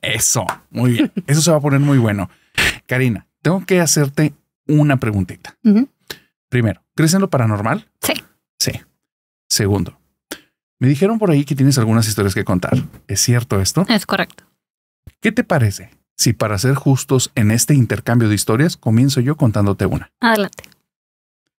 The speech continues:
Speaker 1: Esta historia me la mandó un seguidor.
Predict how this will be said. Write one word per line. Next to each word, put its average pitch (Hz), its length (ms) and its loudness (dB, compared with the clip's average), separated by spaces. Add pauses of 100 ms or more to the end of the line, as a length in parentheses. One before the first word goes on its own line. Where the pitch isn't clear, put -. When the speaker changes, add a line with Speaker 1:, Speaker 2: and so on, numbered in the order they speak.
(800)
Speaker 1:
Esta 175 320 2
historia - 540 -2 (260)
me 117 140 4
la 107 140 2
mandó 101 320 0
un 98 160 0
seguidor. 131 480 0